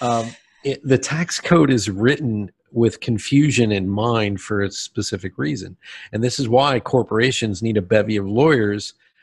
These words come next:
um, and can pay zero in taxes while the rest of us, um,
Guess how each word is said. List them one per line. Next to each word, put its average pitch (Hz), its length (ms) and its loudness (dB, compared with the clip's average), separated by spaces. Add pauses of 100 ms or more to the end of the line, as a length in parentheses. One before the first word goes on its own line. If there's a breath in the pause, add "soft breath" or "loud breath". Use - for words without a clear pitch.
(120)
um, 101 360 -4 (140)
and 120 160 0
can 117 180 -2
pay 107 200 2
zero 101 300 0
in 98 120 -4
taxes 120 500 -2
while 104 160 2
the 101 100 -4
rest 101 340 0
of 104 120 0
us, - 320 -4 (400)
um, 92 320 -6